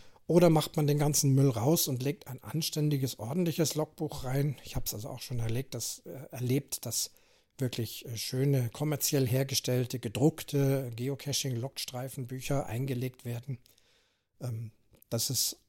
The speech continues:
alles sehr prima, alles sehr nett. Meine Auffassung ist dennoch, äh, eine andere.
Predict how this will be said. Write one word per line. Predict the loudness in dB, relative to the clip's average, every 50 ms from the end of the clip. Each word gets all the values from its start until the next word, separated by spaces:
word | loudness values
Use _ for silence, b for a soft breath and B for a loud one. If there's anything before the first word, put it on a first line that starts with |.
| _ _ _ _
alles | -10 -8 -6 -4 -2 0 2 2 2 2
sehr | 0 -4 -6 -4 -4 -4
prima, | 0 4 4 6 6 6 4 4 4 4 2
alles | 2 2 2 2 4 4 2
sehr | 2 0 -4 -6 -6 -4 -4 -4
nett. | -2 0 0 -2 -2 -6 -14 -16 -20 -14 -4 0 0 0 b b b b b b b b b b b b b b _
Meine | -6 -2 -2 0 0 0
Auffassung | -2 -2 -2 -2 -2 -2 0 0 0
ist | -2 -2 -4 -4 -2 0
dennoch, | 2 4 4 4 4 2 0 -6 -10 -8 -6
äh, | -6 -4 -4 -6 -8 -10
eine | -12 -12 -12 -12 -12
andere. | -12 -10 -6 -4 0 4 6 6 6